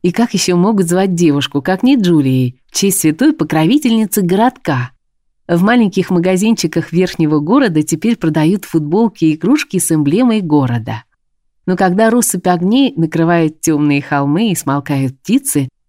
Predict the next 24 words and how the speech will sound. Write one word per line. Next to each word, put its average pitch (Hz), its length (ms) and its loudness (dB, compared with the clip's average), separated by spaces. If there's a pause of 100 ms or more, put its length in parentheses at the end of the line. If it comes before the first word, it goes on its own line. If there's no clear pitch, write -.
Чертальдо 196 480 0
снова 220 320 0
становится 170 640 -2
таинственным 147 760 0
средневековым 151 920 0
городом, 123 560 -2 (200)
каким 135 360 0
он 131 140 0
был 226 200 2
восемьсот 180 640 -2
лет 175 260 0
назад. 135 460 -2 (580)
И 165 100 2
мне 220 220 4
еще 226 260 0
нигде 170 440 0
так 220 240 -6
не 190 100 -2
спалось, 135 560 -4 (340)
ни 147 200 0
в 131 60 0
одном 127 440 2
из 214 120 -2
путешествий. - 880 -6